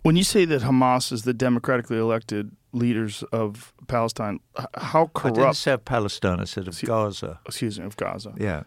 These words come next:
Speaker 1: Uh, how corrupt is that election?
Speaker 2: I've no idea. I wasn't there, but it, but it was in two thousand eleven, I think,
Speaker 1: Right.
Speaker 2: was the, uh, has there been an election since then? I don't know how you would organise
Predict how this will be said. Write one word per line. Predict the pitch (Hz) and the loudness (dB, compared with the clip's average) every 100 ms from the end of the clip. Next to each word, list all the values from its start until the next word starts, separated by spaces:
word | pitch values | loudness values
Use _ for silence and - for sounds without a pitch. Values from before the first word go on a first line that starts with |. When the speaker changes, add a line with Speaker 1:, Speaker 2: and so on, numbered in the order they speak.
| _ | _
Speaker 1:
Uh, | 113 - | -4 -2
how | - 165 170 - _ | 0 2 2 -2 _
corrupt | - 131 131 127 - - - _ _ _ _ | -2 0 2 0 -4 -18 -20 _ _ _ _
is | 120 117 107 131 - - - | -4 -2 -6 -14 -20 -20 -2
that | 120 110 | 0 0
election? | 101 110 117 - - _ _ _ _ _ _ _ _ _ _ _ - | 0 -2 -4 -8 -16 _ _ _ _ _ _ _ _ _ _ _ -6
Speaker 2:
I've | 127 - | -6 -2
no | 90 82 | -2 0
idea. | 92 - 135 147 | -2 -2 0 2
I | 87 | 0
wasn't | 95 92 - 113 | -2 -4 -6 -4
there, | 131 123 | 0 0
but | 85 95 | -2 -4
it, | 104 - - | -6 -6 -4
but | 107 | -4
it | - | -2
was | 98 110 | -6 -6
in | 95 | -6
two | - 110 | -6 -6
thousand | - 107 95 101 | -2 -2 -2 -2
eleven, | 95 98 101 - 82 - 175 | -2 0 -2 -4 -10 -12 -18
I | |
think, | - 95 | -12 -6
Speaker 1:
Right. | 110 104 90 | -4 -4 -6
Speaker 2:
was | 92 - | -8 -10
the, | - 85 - _ _ | -12 -14 -14 _ _
uh, | 98 101 - _ - _ | -4 -4 -6 _ -20 _
has | - 113 113 | -2 0 0
there | - | 0
been | 113 117 | 0 2
an | 117 | 2
election | 113 110 - - | 2 0 0 -4
since | 110 120 - | -4 -4 -6
then? | - 120 | -2 -2
I | 123 113 | -2 0
don't | 131 | 2
know | 139 120 - - - | 2 0 -6 -20 -4
how | 143 151 | 2 4
you | 156 123 | 4 4
would | 113 107 | 4 4
organise | 110 104 104 101 | 4 4 2 2